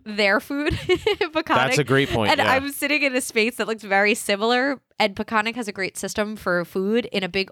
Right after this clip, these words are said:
Speaker 1: open space like that where
Speaker 2: Yeah.
Speaker 1: there's a walk-up bar, but you, y-, you know, it doesn't impact your service experience or anything like that at all.
Speaker 2: That's
Speaker 1: So
Speaker 2: a great
Speaker 1: I think there
Speaker 2: point.
Speaker 1: are ways to
Speaker 2: Yeah.
Speaker 1: do it in, in such a unique space. And I think people would stay longer.
Speaker 2: Well, and, and again, it,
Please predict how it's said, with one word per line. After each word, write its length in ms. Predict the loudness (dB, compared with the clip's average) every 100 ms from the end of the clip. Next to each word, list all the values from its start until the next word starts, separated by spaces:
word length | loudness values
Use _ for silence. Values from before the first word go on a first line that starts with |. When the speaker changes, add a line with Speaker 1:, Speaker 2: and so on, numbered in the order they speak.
| -4
Speaker 1:
open 260 | -4 -4 -8
space 340 | -4 -4 0
like 180 | -2 0
that 280 | 0 0 0
where 120 | 0
Speaker 2:
Yeah. 60 | 2
Speaker 1:
there's 280 | 2 -2 -8 _ _
a 80 | -2
walk-up 500 | 0 2 2 2 0
bar, 300 | 2 4 4
but 120 | 2
you, 180 | -4 -8 -14 -18
y-, 120 | -18 -8
you 120 | -4
know, 140 | -4
it 100 | -2
doesn't 280 | -2 -2 -2 -4
impact 520 | -6 0 0 -2 -18 _ _
your 140 | 0 2
service 360 | 2 2 0
experience 460 | -4 -4 -2 -2 -2
or 60 | -2
anything 260 | -2 -2
like 160 | -2 0
that 160 | 2 0
at 80 | 0
all. 380 | 2 4 2 0 -12 0
Speaker 2:
That's 180 | 0
Speaker 1:
So 40 | 2
Speaker 2:
a 20 |
great 100 | 2
Speaker 1:
I 40 | 2
think 120 | 2
there 100 | 2
Speaker 2:
point. 80 | 2
Speaker 1:
are 40 | 2
ways 300 | 0 0 -4
to 120 | -6
Speaker 2:
Yeah. 60 | -2
Speaker 1:
do 180 | 0 2
it 220 | 2 0
in, 280 | -4 -4 -4 -6
in 140 | -6
such 180 | -2 -4
a 60 | -4
unique 320 | -6 -6 -8
space. 460 | -8 -2 0 0 -2 -16 -20 -20 -4
And 260 | 0 0 0
I 80 | -2
think 200 | -2 -4
people 140 | -6 -4
would 120 | -2
stay 200 | 0 0
longer. 540 | 2 2 2 0 0 -4 _ _ _ _ _ _ _
Speaker 2:
Well, 200 | 2 4
and, 180 | 4 0
and 180 | 2 2
again, 280 | 2 2 0
it, 200 | 0 -2